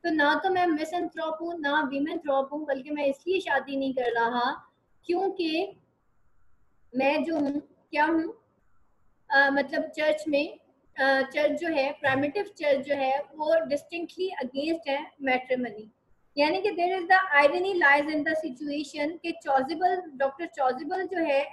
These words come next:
as a priest जो है, वो एक खातून के साथ घूमना फिरना पसंद करता है, वॉक करना पसंद करता है, गपशप करना पसंद करता है, लेकिन वो एक फ्लर्टियस नेचर का इंसान है जो शादी करना पसंद नहीं करता।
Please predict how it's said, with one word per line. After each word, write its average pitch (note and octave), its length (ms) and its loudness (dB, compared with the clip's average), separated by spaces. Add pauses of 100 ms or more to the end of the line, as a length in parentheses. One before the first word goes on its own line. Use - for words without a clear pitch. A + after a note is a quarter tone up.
as C4+ 100 2
a D#4 120 -4
priest E4 600 -2 (360)
जो E4+ 80 0
है, C4+ 380 4 (420)
वो F4+ 100 4
एक G4 180 4
खातून E4+ 540 2
के G#4 100 2
साथ F4 300 0
घूमना C#4+ 440 0
फिरना E4+ 320 0
पसंद D#4 440 -4
करता C4 280 -2
है, D4 100 0
वॉक C#4+ 380 2
करना D4+ 260 -4
पसंद D4 420 -8
करता C4 300 -2
है, C#4+ 80 2
गपशप B3+ 440 -4
करना D#4+ 260 -4
पसंद C#4 380 -6
करता A#3+ 340 0
है, C#4+ 420 2 (440)
लेकिन D4+ 460 2
वो F#4+ 540 0
एक D#4 240 -2
फ्लर्टियस D#4 500 2
नेचर D#4 320 -8
का D#4+ 180 -8
इंसान C#4 420 -2
है E4 80 -4
जो D#4+ 100 -6
शादी C4+ 420 -2
करना D#4 280 0
पसंद C4+ 360 -2
नहीं C#4 180 2
करता। - 360 -8